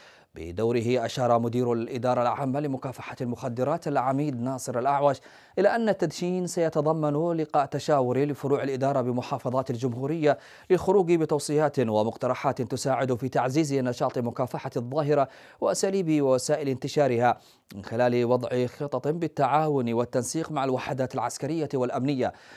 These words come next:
وألقى مساعد مدير عام مكافحة المخدرات العقيد ركن عادل عياش كلمة تناول خلالها استراتيجية الإدارة في المكافحة من خلال محورين:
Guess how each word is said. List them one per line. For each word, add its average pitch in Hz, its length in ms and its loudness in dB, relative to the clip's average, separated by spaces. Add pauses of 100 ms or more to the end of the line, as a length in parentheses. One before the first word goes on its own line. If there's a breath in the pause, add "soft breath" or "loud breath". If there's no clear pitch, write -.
(240 loud breath)
وألقى 180 540 8
مساعد 156 520 4
مدير 143 420 4
عام 135 360 2
مكافحة 123 480 -4
المخدرات 127 640 0
العقيد 127 460 0
ركن 123 300 -2
عادل 123 340 2
عياش 127 440 0
كلمة 135 320 0
تناول 135 680 2
خلالها 139 520 -2
استراتيجية 143 800 0
الإدارة 143 580 2 (400 loud breath)
في 254 100 -2
المكافحة 160 1040 2
من 151 140 -4
خلال 135 420 0
محورين: 135 500 2